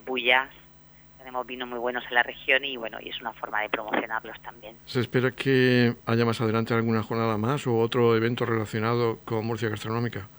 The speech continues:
Speaker 1: Sí, tenemos preparado dos. El de mañana,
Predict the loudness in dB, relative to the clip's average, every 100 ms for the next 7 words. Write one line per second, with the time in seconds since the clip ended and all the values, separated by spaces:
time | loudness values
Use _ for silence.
0 | -18 -12 -6 -2 -2 -2 2 4 4 4
1 | 0 -2 -4 -10 -10 -8 -6 -2 -2 2
2 | 2 2 -2